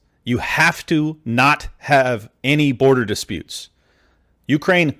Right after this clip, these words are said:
could not have been added to nato regardless of what Kamala was saying there,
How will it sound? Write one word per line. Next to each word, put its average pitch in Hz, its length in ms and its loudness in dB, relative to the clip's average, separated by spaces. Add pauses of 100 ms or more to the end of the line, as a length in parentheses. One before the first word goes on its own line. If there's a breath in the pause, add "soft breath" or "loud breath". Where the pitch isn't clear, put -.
could 208 280 4
not 180 240 2
have 139 220 -2
been 117 200 2
added 110 340 2
to 117 120 -8
nato 110 420 -2 (320 soft breath)
regardless 143 560 4
of 101 120 -6
what 107 200 0
Kamala 104 340 -2
was 92 140 -8
saying 151 320 -2
there, 95 240 -2